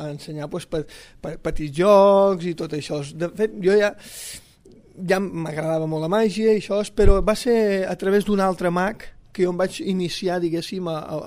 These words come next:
al món de la màgia, que normalment és, és una mica així com, com els mags, diguéssim, ens iniciem o això, no?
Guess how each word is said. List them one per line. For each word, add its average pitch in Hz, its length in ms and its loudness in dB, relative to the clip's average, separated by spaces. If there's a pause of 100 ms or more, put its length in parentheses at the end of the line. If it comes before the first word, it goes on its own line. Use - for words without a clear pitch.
al 151 60 -6
món 165 200 -4
de 180 80 -2
la 165 120 -2
màgia, 185 360 -4 (340)
que 196 140 -2
normalment 220 720 2 (300)
és, 180 260 -4
és 175 320 -8
una 185 240 -4
mica 196 240 0
així 185 280 -4
com, 165 440 -4
com 156 160 -8
els 151 160 -10
mags, 160 300 -6
diguéssim, 160 420 -8
ens 156 240 -8
iniciem 170 600 -4
o 160 40 -6
això, 143 320 -12
no? 160 240 -8